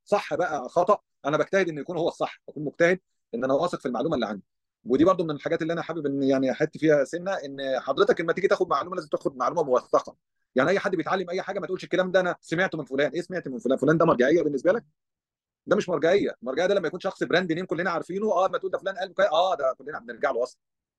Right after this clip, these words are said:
وطبعًا أكيد ده يعني في المجال بتاعنا إحنا الرولينج ستوك، ما تيجي تتكلم فيه ما عندناش حد فيه مرجعية. يعني حتى يعني مهما كان لسه إحنا ما عندناش، ما نقدرش نقول في شخص كده مرجع كده في الرولينج ستوك هو ده ال-،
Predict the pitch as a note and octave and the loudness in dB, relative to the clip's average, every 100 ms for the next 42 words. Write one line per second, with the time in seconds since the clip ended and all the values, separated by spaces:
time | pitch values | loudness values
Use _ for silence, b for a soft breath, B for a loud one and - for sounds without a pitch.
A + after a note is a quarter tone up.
0 | _ B2 F#3 F3 D#3 E3+ D#3+ D3+ D3 C3+ | _ -2 0 2 0 2 4 6 4 2
1 | C3+ C3 C3 C3 D3 D#3 D#3 D#3+ D3 C#3+ | -2 -2 -6 -2 -2 2 0 0 -4 -6
2 | D#3+ C3+ F3+ F#3 F#3 F3+ F#3 F3+ E3+ E3+ | -6 -2 0 0 0 2 2 0 -2 0
3 | - F3+ D#3+ E3 A2+ B2+ A#2 _ _ _ | 0 -2 -2 -4 0 -2 -4 _ _ _
4 | _ _ _ A2+ A2 D3 D3 C3 A#2 A#2 | _ _ _ -2 0 2 4 4 2 0
5 | C3+ C3 B2+ C#3 C3+ - A#2+ G#2+ A2 - | -2 -2 -2 0 0 -2 -4 -4 -4 -8
6 | - A#2 G#2+ - b - A2+ C#3 B2+ C3+ | -10 -6 -6 -8 b 0 2 4 4 4
7 | C#3+ D3 - C3+ C#3+ C3+ C#3 B2+ A#2 D3 | 4 2 0 2 4 6 6 4 4 2
8 | B2 A#2 B2 C#3+ B2 D#3 - C3+ C3 C#3 | 0 -4 -6 -6 -4 -4 0 2 2 2
9 | A#2+ | 0